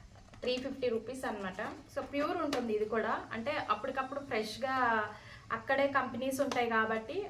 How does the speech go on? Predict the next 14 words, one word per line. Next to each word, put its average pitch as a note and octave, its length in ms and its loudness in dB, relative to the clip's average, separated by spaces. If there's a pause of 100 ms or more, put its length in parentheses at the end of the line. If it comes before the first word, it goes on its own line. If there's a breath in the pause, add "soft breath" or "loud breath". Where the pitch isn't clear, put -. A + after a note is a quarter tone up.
అక్కడి A3+ 260 -2
నుంచే, A#3+ 320 -2 (880)
ఆ, G#3 240 2
వెంటనే A#3 680 -2 (400)
ప్యాకింగ్ A3+ 460 2
చేసి B3 380 0
అమ్ముతూ G#3 320 -2
ఉంటారు G3 420 -2
కదా. G#3 280 -4 (680 loud breath)
So, G3 380 2 (760)
ఇది G3 120 -6
కూడా G3+ 140 -2
తెచ్చుకున్నాము. F#3+ 680 -4 (3750)
So, A#3+ 280 2